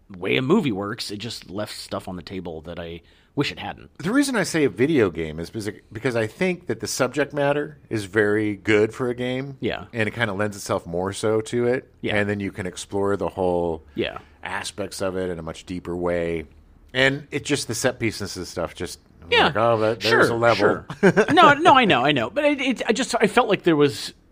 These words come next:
Speaker 1: thematically things that it would have been better, even if it was like a six episode miniseries
Speaker 2: Yeah.
Speaker 1: or something, like something that would have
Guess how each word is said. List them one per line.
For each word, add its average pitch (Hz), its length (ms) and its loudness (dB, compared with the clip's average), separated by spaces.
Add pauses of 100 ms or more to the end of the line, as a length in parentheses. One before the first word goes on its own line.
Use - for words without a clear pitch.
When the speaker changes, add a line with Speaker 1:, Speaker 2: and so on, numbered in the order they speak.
(100)
Speaker 1:
thematically 123 680 2
things 98 560 -8
that 110 300 -2
it 139 160 -2
would 120 80 -6
have 98 80 -8
been 104 140 -6
better, 95 420 -10 (220)
even 240 180 0
if 220 80 0
it 202 60 4
was 156 160 2
like 143 100 -4
a 117 60 -8
six - 580 -10
episode 98 640 -6
miniseries 98 480 -10
Speaker 2:
Yeah. - 140 -4
Speaker 1:
or 95 40 -2
something, 85 220 -10
like 120 180 -8 (180)
something 185 340 0
that 123 340 0
would 139 140 -4
have 123 140 -2